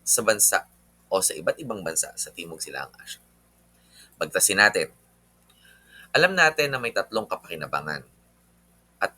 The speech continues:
tatlong paraan upang higit na kalingain natin ang kalikasan. Dahil meron tayong benepisyo na nakukuha dito sa agrikultura. Meron din tayong nakukuha nito sa aspekto ng ekonomiya at aspekto ng ating pamumuhay.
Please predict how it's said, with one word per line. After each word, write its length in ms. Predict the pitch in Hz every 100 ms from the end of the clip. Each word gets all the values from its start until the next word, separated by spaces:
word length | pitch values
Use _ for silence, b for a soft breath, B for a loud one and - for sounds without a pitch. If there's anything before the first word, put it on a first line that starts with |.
| _
tatlong 500 | 95 - 101 113 135 135
paraan 420 | 101 90 98 73 82
upang 240 | - 87
higit 240 | 87 92 101
na 140 | -
kalingain 480 | 92 87 87 80 82
natin 260 | 69 78 73
ang 80 |
kalikasan. 540 | - - - - - _ _ _ _ _ _
Dahil 160 | 104 113
meron 240 | 127 123
tayong 240 | 120 113 98
benepisyo 400 | 98 92 - 90
na 80 | 82
nakukuha 240 | - 87
dito 240 | 80 78
sa 240 | 76 76 - _ b b _ _
agrikultura. 720 | - 80 80 76 - 67 65 - _ _ _ _ _ _ b b _ -
Meron 240 | 85 87
din 160 | 87 82
tayong 240 | 85 82
nakukuha 160 | 80 80
nito 240 | 76 76
sa 160 | - - 92
aspekto 400 | - - 80 82
ng 80 | 73
ekonomiya 560 | 98 110 156 110 117 -
at 80 | 117 117
aspekto 480 | - - 104 -
ng 80 | 92
ating 240 | 82 80 73
pamumuhay. 560 | 76 69 62 60 -